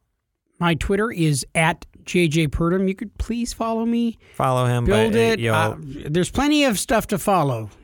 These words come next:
Speaker 1: Just don't stand directly behind me.
Speaker 2: <laughs> Jeez.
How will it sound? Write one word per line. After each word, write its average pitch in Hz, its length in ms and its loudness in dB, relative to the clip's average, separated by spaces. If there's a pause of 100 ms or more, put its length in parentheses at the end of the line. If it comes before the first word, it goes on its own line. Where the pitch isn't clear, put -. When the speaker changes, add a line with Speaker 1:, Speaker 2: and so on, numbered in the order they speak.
(120)
Speaker 1:
Just 135 200 -4
don't 170 280 0
stand 151 320 0
directly 139 400 0
behind 120 360 -4
me. - 140 -18 (760)
Speaker 2:
<laughs> - 260 -18
Jeez. - 560 -10